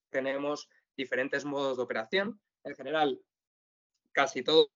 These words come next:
los modos son aplicables a, a los niveles uno, dos y tres, casi todos, no todos, pero casi todos. Y lo que hacen estos modos es, eh,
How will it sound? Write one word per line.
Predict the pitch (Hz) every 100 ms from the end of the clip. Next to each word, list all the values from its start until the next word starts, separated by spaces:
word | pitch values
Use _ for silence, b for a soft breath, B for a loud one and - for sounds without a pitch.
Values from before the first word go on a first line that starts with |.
| 165 156
los | 151
modos | 160 156 143 - - _
son | - 139
aplicables | 139 131 131 131 127 131
a, | 123 120
a | 120 123
los | 117
niveles | 123 127 120
uno, | 120
dos | 113 -
y | 107
tres, | 170 190 -
casi | 107 -
todos, | 135 147
no | 120
todos, | - 185 196 _ _ -
pero | 117
casi | - 113 -
todos. | 117 107 101 - _ _ _ _ -
Y | 160
lo | 156
que | 175
hacen | 185 202 202
estos | 190 180 170
modos | 185 185 196 -
es, | 180 175 - -
eh, | 143 139 135 131 123